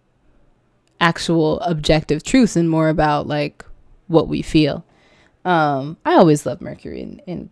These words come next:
in Cancer. It's so, it adds another, a layer of, uh, softness and empathy that we can have, um,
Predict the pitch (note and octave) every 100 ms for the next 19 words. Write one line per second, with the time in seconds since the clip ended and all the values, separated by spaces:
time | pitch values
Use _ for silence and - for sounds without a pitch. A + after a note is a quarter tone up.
0 | _ F3 F3 - D3+ D#3 - - D#3 -
1 | - E3+ E3 D#3+ D#3 D#3 - _ _ _
2 | F#3 - F3 F3+ F#3+ E3+ E3+ E3 E3 D#3
3 | D#3 - - D#3+ D#3 D3+ D#3 D3 D3+ A2
4 | A#1+ G#1+ - - - F3+ F#3+ F#3+ E3 D#3+
5 | D#3+ - D#3+ D#3 D#3 D#3 - D#3 D3 D3
6 | C#3+ C#3+ C#3+ D3+ _ _ _ _ _ -
7 | - G3 - C2 G3+